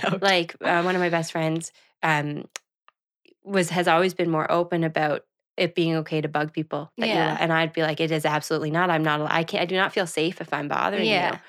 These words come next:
Speaker 2: you."
Speaker 1: Yeah, I don't feel safe
Speaker 2: And
Speaker 1: in,
Speaker 2: that took
Speaker 1: in
Speaker 2: me a
Speaker 1: knowing that. Yeah.
Speaker 2: long time.
Speaker 1: Yeah.
Speaker 2: And I do now think that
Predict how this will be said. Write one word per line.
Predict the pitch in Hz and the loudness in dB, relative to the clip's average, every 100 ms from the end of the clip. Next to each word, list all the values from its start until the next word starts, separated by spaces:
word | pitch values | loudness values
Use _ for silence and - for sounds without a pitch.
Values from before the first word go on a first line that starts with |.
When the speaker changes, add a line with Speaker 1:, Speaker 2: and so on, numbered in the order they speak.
| 226 | -4
Speaker 2:
you." | |
Speaker 1:
Yeah, | 220 202 | 0 2
I | 208 | 2
don't | 240 240 | 2 0
feel | - 214 | 0 -2
safe | - 175 170 | 0 -2 -4
Speaker 2:
And | - - | -2 0
Speaker 1:
in, | 175 | 4
Speaker 2:
that | 165 - | 2 2
took | 185 190 | -2 0
Speaker 1:
in | |
Speaker 2:
me | 185 | 2
a | 170 | 2
Speaker 1:
knowing | 151 | 2
that. | 160 160 165 | 2 4 6
Yeah. | 170 170 170 | 6 4 4
Speaker 2:
long | 170 165 | 2 0
time. | 165 160 156 156 | -2 0 0 0
Speaker 1:
Yeah. | 180 - - | -2 -4 -2
Speaker 2:
And | 180 160 | 0 2
I | 156 | 2
do | 147 170 185 185 | 0 -2 0 0
now | 180 160 156 160 160 - | 0 0 0 -2 -4 -4
think | 160 156 - - _ | -2 -2 -6 -20 _
that | 170 170 | -2 -2